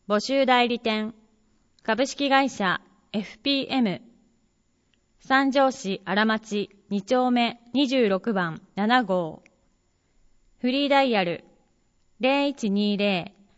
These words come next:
七七四の一六六。九、さゆりバレエスクール、クラシックバレエ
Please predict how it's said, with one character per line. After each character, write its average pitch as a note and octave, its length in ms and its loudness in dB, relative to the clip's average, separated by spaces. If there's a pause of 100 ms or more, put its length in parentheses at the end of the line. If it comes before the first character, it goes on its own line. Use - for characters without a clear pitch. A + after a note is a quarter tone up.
(240)
七 B3 280 2
七 C4+ 320 2
四 G#3+ 360 0
の F3 220 -6 (160)
一 G#3+ 300 -6
六 A#3+ 300 0
六。 F3+ 420 -6 (1800)
九、 C#4 340 2 (920)
さ A#3 100 2
ゆ C#4 140 2
り D4 120 0
バ C4 120 2
レ C4+ 180 2
エ C4+ 40 -2
ス C4 100 -12
ク C#4 120 0
ー A#3+ 160 2
ル、 - 260 -8 (720)
ク B3+ 120 0
ラ C#4 120 6
シ C#4 140 -4
ッ C4+ 60 -6
ク C#4+ 140 -2
バ C#4 140 4
レ A3 80 4
エ F#3+ 200 0